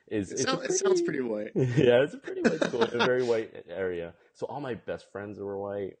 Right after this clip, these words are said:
Speaker 1: are white. Um, I, I, actually, one of my really, really good friends, the girl that,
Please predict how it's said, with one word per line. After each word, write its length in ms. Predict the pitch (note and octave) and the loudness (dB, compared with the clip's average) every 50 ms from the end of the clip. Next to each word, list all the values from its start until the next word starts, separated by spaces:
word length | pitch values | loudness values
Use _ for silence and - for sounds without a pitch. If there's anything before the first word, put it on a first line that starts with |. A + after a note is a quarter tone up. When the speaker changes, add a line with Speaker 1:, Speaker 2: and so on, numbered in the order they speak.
| _ | _
Speaker 1:
are 220 | C2 C#2 F2 F#2+ E2+ | -6 -2 -2 -2 0
white. 320 | D#2 D#2+ D#2 D2+ - - _ _ _ _ _ _ _ _ _ _ _ _ _ _ | -2 -4 -4 -6 -8 -12 _ _ _ _ _ _ _ _ _ _ _ _ _ _
Um, 220 | - G#2 G2 F#2+ F#2 | -4 -4 -2 -2 -4
I, 120 | F2 G2+ G#2+ G2 | -4 -4 -4 -4
I, 120 | D#2+ F2+ - | -6 -8 -6
actually, 260 | - G#2 - - G2+ | -6 -8 -6 -6 -4
one 160 | F#2 F#2+ F#2+ | -4 -4 -4
of 80 | F#2 F2 | -4 -6
my 180 | F2+ D#2+ D#2 - - | -6 -8 -8 -10 -8
really, 240 | - F#2+ G2 G2 F#2+ | -4 -2 -2 -2 0
really 240 | F2 F#2 F#2 E2+ D2 | -2 -2 -2 -2 -4
good 140 | D2+ E2 - | -6 -10 -10
friends, 260 | - D#2+ D#2 D2+ D#2+ | -10 -10 -10 -10 -6
the 80 | D#2+ F2 | -6 -6
girl 300 | - - F2 E2 D#2+ D#2 | -4 -2 -2 -2 -2 -2
that, 220 | - B1 C2 - | -4 -8 -12 -14